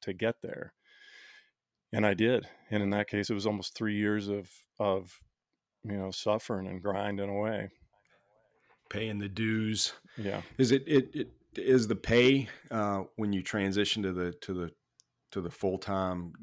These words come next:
Speaker 2: job with r-, rural metro, does the pay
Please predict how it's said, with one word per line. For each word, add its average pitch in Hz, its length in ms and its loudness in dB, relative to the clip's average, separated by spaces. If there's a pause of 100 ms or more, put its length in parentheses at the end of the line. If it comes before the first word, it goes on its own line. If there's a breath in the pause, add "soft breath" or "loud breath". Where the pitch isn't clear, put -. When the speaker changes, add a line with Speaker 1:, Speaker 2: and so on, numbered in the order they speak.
(480)
Speaker 2:
job 95 420 2
with 98 240 0
r-, 101 140 0
rural 98 380 2
metro, 98 420 0
does 85 220 -6
the 80 80 -6
pay 98 680 -2